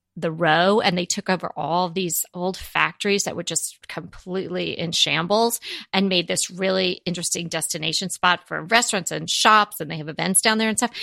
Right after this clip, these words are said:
And they just had the really coolest home stores.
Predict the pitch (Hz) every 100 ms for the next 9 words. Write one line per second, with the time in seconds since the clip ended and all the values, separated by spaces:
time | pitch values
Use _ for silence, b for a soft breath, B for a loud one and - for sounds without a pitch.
0 | 359 - 220 233 349 - 208 180 175 214
1 | 214 214 - - - 220 185 180 - -
2 | 165 156 151 - - - - -